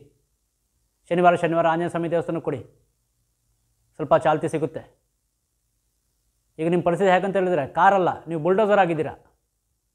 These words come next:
ಕಾರ್ ಹಾಕಿದರೆ ಪೆಟ್ರೋಲ್ ಆದರೆ ಬರ್ರಂತ ಹೋಗುತ್ತೆ, ನೀವೀಗ ಬುಲ್ಡೋಸರ್ ಆಗಿದ್ದೀರಾ.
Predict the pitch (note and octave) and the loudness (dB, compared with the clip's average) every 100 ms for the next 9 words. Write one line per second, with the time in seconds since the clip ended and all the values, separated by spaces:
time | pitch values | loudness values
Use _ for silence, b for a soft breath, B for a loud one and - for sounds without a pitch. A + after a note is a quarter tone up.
0 | _ _ _ _ _ _ D#3+ F#3 F3+ F3+ | _ _ _ _ _ _ 2 4 4 2
1 | F#3 F#3 F3 F#3 F#3 F3 E3+ F3+ F#3 F3 | -2 -2 -2 0 2 2 0 0 0 0
2 | E3+ E3+ - - _ _ _ _ _ E3+ | 0 -4 -12 -16 _ _ _ _ _ -4
3 | F3+ F3+ F#3 A3 G#3 F#3+ E3 C#3 | 0 2 2 2 4 2 2 -6